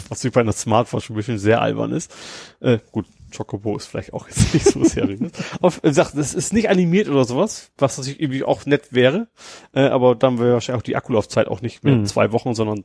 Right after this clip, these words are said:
Speaker 1: zwei Tage vermutlich, wenn
Speaker 2: Ja.
Speaker 1: das Ding an sich andauernd da rumflitzt. Mal gucken, es gibt auch all mögliche, es gibt Batman, es gibt so eine Mickey-Maus-Uhr, wo eigentlich so eine riesen Mickey-Maus in der Mitte hast, wie das halt,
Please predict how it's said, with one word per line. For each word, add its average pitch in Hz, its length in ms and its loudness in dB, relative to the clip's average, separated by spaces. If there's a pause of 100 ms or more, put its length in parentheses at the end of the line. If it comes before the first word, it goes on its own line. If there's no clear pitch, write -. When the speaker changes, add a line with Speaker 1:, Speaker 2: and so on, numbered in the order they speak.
Speaker 1:
zwei - 180 -2
Tage 123 320 2
vermutlich, - 460 -8
wenn 131 80 4
Speaker 2:
Ja. 123 60 6
Speaker 1:
das 107 100 -2
Ding 110 140 -6
an - 100 -6
sich 143 140 -4
andauernd 104 380 -6
da - 100 -8
rumflitzt. 117 760 -18 (360)
Mal 151 80 4
gucken, - 200 2
es - 140 -2
gibt - 160 0
auch - 200 -4
all 143 100 6
mögliche, 139 180 4
es 117 80 0
gibt - 220 -4
Batman, 120 340 2
es 113 140 0
gibt 131 100 -6
so 139 60 4
eine 113 120 2
Mickey-Maus-Uhr, 143 1080 2
wo 123 100 2
eigentlich 120 140 2
so 127 60 -8
eine 117 160 -2
riesen 120 260 -4
Mickey-Maus 135 460 0
in 120 60 -2
der 120 60 0
Mitte 120 200 -4
hast, - 160 -12
wie 123 80 0
das 107 160 0
halt, 113 100 0